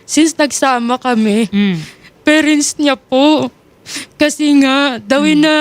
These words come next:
Speaker 1: konting pagkakamali ko, at lalo na sa amin dalawa na may mga pagtatalo, nakikialam kasi yung magulang niya eh.
Speaker 2: Okay, nakikialam ang mga magulang niya. Doon ba kayo nakatira?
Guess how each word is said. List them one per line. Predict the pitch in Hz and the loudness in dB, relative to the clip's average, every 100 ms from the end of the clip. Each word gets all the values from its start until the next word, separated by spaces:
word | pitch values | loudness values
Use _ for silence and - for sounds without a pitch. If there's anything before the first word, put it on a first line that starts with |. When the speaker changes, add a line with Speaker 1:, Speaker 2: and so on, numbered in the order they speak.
| 302 311 | 0 -2
Speaker 1:
konting | - 277 277 311 294 | 0 0 0 -2 -2
pagkakamali | - 311 - 320 320 311 330 285 294 294 | -4 -8 -4 -4 -2 -2 -2 -2 -4 -4
ko, | 254 247 254 - - - - _ _ - _ | -2 -2 -2 -6 -18 -20 -20 _ _ -20 _
at | 277 285 | -6 0
lalo | 277 277 285 | -2 0 -2
na | 302 | -2
sa | 285 269 | 0 0
amin | 277 247 | -2 -2
dalawa | 262 254 233 220 | -2 0 0 0
na | 240 262 269 269 - - 208 | 0 0 0 -2 -8 -18 -2
may | 330 | 2
mga | 320 320 294 | 2 2 -2
pagtatalo, | 294 294 240 302 302 269 240 220 233 233 - - - - - _ - | -2 -4 -2 -2 0 -2 -2 -6 -8 -10 -12 -18 -14 -14 -16 _ -2
nakikialam | 359 330 320 320 214 240 269 262 | 0 0 0 0 0 0 -2 -4
kasi | - 285 277 294 | -2 0 2 4
yung | 302 | 4
magulang | 311 269 294 294 285 | 2 -2 -2 0 2
niya | 294 330 330 | 4 4 2
eh. | 311 285 220 | 2 2 0
Speaker 2:
Okay, | 196 | -4
nakikialam | - 214 247 254 285 | -10 -6 -6 -4 -4
ang | 302 | -2
mga | 294 302 | 0 2
magulang | 302 254 277 277 | 2 2 2 4
niya. | 254 220 | 4 4
Doon | 254 | 2
ba | 247 | 2
kayo | 247 214 214 | 0 0 0
nakatira? | 202 196 185 208 | -2 -4 -2 -2